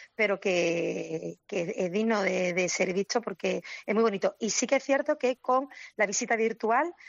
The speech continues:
que se está preparando del edificio y que se podrá ver, eh,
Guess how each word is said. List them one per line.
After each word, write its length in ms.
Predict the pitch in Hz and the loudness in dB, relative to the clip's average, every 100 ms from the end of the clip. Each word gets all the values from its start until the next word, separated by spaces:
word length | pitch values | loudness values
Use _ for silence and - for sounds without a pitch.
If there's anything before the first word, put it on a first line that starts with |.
| - | -10
que 120 | 233 | -4
se 100 | 208 | -2
está 160 | 208 208 | 0 -2
preparando 500 | 208 208 202 208 185 | 0 0 0 0 0
del 140 | 185 | 0
edificio 540 | 190 185 - 208 - 185 | 0 -4 -4 -4 -2 -4
y 20 | |
que 100 | 190 | -2
se 160 | - 180 | -2 0
podrá 340 | 190 185 190 | 0 2 2
ver, 220 | 196 202 - - - | 2 -2 -6 -18 -4
eh, 300 | 202 185 180 | 2 2 2